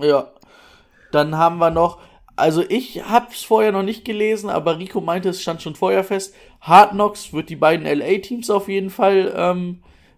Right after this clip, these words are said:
begleiten. Und sonst haben wir noch, dass Jamal Adams, der Safety der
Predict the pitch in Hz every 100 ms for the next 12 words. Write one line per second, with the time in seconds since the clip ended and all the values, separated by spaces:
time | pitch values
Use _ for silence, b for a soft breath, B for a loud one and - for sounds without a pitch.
0 | b 165 131 160 175 202 220 285 - b
1 | b b b b b b b b b b
2 | - 170 170 175 175 170 175 170 165 165
3 | 147 165 175 - 196 160 160 165 165 151
4 | - 147 156 151 - 190 190 - 147 -
5 | 175 165 170 165 156 147 143 143 139 143